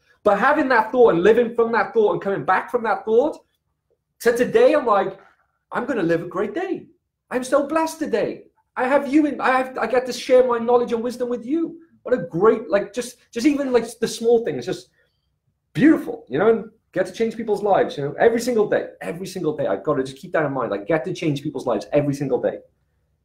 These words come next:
See, when, okay, there's another great lesson. When we think about ourselves, like, it doesn't really work. When we think of serving people, it really works.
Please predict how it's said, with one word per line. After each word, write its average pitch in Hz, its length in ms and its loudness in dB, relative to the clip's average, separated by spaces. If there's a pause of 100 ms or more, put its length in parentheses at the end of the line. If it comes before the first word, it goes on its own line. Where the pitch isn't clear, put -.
(320)
See, 202 320 0 (480)
when, 226 340 4
okay, - 220 0
there's 175 160 4
another 190 180 2
great 180 220 4
lesson. 170 340 2
When 233 140 4
we 320 80 4
think 269 180 0
about 202 160 6
ourselves, 170 880 0 (1080)
like, - 340 -4
it 151 120 -14
doesn't 233 260 4
really 196 240 -2
work. 127 520 0
When 175 120 4
we 233 100 0
think 285 220 -4
of - 80 -6
serving 180 540 2
people, 208 580 -4 (160)
it - 120 -2
really 143 280 2
works. - 520 -12